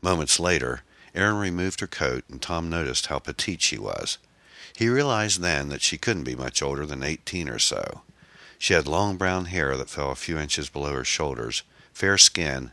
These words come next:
and very large brown eyes. She was wearing denim jeans, a blouse under a navy blue sweater, and loafers.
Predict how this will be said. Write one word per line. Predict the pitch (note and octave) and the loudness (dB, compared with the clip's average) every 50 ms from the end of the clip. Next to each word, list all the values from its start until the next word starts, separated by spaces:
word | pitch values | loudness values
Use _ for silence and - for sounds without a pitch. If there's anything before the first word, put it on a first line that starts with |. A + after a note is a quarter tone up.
| - | -12
and | - B1 A#1+ A#1 | -12 -12 -6 -2
very | B1+ C#2+ D2 D#2+ E2 D#2 | 0 0 2 2 0 0
large | D#2 D2+ C#2+ D2 D2+ C#2 - - | 0 0 0 0 -2 -4 -4 -4
brown | C#2 C#2 C#2 C#2+ C#2 | -4 -4 -2 -2 -4
eyes. | C2+ C2 A#1 - - - - - - _ _ _ _ _ _ - _ _ - - - | -4 -4 -6 -6 -6 -8 -8 -8 -10 _ _ _ _ _ _ -20 _ _ -20 -10 -4
She | - - | 0 2
was | F#2+ E2+ E2 | 2 2 4
wearing | F2+ A#2 C3+ B2 G2+ E2+ | 4 4 4 2 2 0
denim | E2 F2 E2+ D#2+ D2+ C#2 | 0 0 0 -2 0 0
jeans, | - - E2+ D2 C2 B1+ C2 C2 - - - - - | 0 2 2 0 -2 -4 -4 -6 -6 -8 -8 -10 -8
a | - C#2+ | -8 -4
blouse | C#2+ - E2+ F2 G2 G2+ G2 - - | 0 2 4 4 4 4 2 2 0
under | E2+ E2 D#2 D2 | 0 0 -2 -2
a | C#2+ | -2
navy | C#2+ D2 D#2 D2+ D2 D2 | 0 0 0 0 -2 -4
blue | C2+ D2+ C#2+ C#2 | -4 -4 -2 2
sweater, | C2+ - - - E2+ D#2+ C#2 B1 B1+ B1+ | 4 4 4 4 2 0 0 0 -2 -4
and | B1+ A#1 | -4 -6
loafers. | A#1+ C2 C#2+ C#2 C2 - - A1+ G1+ - - - | -6 -6 -4 -4 -4 -6 -6 -6 -4 -2 -4 -4